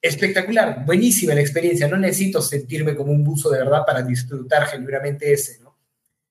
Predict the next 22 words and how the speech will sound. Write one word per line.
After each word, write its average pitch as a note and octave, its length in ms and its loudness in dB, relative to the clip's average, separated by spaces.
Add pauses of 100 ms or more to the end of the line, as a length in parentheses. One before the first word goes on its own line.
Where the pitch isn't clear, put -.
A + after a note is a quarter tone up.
(260)
Eh, C#3 280 0
otro E3+ 320 0
que C#3+ 140 -2
se C#3 180 -4
llama D3 400 2
Dredge, F3 460 0
que C#3+ 80 -2
eres C3+ 240 0
un C3+ 100 -4
pescador B3+ 560 2
en D#3+ 120 0
una, D#3 380 0
en D3 180 -2
una, D3 280 2
eh, C#3+ 60 2 (540)
serie E3 280 0
de F#3+ 140 2
islas B3+ 520 2
y D3 120 -2
pasan C#3+ 300 2
cosas C#3+ 360 0 (260)
Lovecraftianas. B2+ 960 0